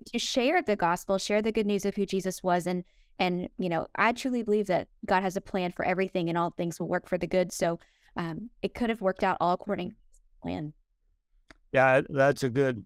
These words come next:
Speaker 2: good point, Haley, that as we look at the further part of the story, Nicodemus's presence in the Sanhedrin, um, is gonna have an impact of some kind. And he's still in the Sanhedrin because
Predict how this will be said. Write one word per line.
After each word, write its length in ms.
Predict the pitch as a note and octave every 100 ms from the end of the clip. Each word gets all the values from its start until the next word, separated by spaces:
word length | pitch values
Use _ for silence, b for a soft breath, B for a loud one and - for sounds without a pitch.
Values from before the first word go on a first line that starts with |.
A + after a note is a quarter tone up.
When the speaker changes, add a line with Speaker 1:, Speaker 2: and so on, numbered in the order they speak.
| D#3
Speaker 2:
good 180 | D3+ -
point, 260 | D3 C#3
Haley, 280 | B2 C3 C3
that 180 | B2 C3 - -
as 180 | C3 A2+
we 120 | C3
look 260 | C#3+ C3
at 160 | C3+ -
the 80 | G#2+
further 440 | - C#3 C3 B2+
part 340 | - - C#3 B2+
of 80 |
the 80 | A2+
story, 640 | - C#3+ C3 B2 B2 A#2+ C3 _ _ _ -
Nicodemus's 920 | D3 C#3+ C#3+ C3+ C#3 B2+ - A#2+ G2+ _
presence 580 | - D3+ D#3 C3+ A#2 A2+
in 140 | A#2+
the 80 | A2
Sanhedrin, 720 | - A2+ G#2 A#2 G#2+ G#2+ G#2 - _ _ _ _ _ _ _
um, 540 | A#2 A2+ A2+ A#2+ C3 B2+
is 200 | D#3+ F3
gonna 200 | B3 F3+
have 160 | F#3
an 80 | D#3
impact 380 | C3+ A#2+ A2 - _ _ _ _
of 120 | B2
some 220 | - A#2 G#2
kind. 400 | G#2+ F#2 G#2+ - -
And 400 | B2+ A#2+ A#2 G#2 - _ _ _ _ _ _ _
he's 240 | C#3+ B2+ A#2 -
still 420 | - - F#3+ E3
in 240 | C#3 A3 G3+
the 100 | B2+
Sanhedrin 600 | C#3 A#2+ G#2+ A2+ A#2+ B2+
because 540 | B2 A#2+ A#2+ A2 -